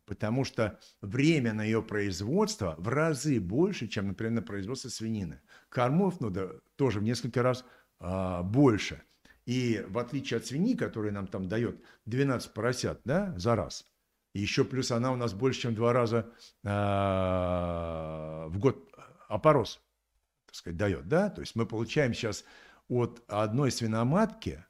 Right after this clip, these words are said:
на современной ферме, ну, в принципе, да, так, ну, где-то до тридцати поросят.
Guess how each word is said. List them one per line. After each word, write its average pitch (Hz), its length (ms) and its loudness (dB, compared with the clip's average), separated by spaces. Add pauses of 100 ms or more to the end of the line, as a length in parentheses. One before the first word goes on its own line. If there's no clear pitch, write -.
на 113 180 -2
современной 123 720 0
ферме, 156 560 0 (480)
ну, 120 120 2
в 120 100 -6
принципе, 156 580 0 (920)
да, 160 280 -2
так, 135 300 -4
ну, 127 140 0
где-то 127 320 0
до 95 280 2
тридцати 143 960 0 (140)
поросят. 107 480 -6